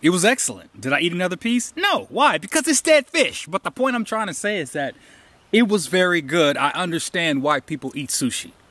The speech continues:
You know what I'm saying? Especially ahi, you know. So, yeah, you, you, you, you, you can't be afraid to broaden your horizons. You never know. And at the end of the day,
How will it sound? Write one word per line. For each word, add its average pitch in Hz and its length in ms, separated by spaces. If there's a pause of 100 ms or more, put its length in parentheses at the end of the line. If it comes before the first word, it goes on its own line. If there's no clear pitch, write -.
(100)
You 139 100
know 151 100
what 156 80
I'm 143 80
saying? 143 360
Especially 135 600
ahi, 117 460 (360)
you 139 120
know. 101 220 (500)
So, 147 340 (880)
yeah, 226 360
you, 160 220
you, 214 260
you, 214 400
you, 202 220
you 214 80
can't 294 240
be 269 100
afraid 214 340
to 151 80
broaden 143 360
your 127 140
horizons. 110 640
You 147 80
never 180 260
know. 123 360
And 156 120
at 165 120
the 160 80
end 208 180
of 175 80
the 143 80
day, 127 360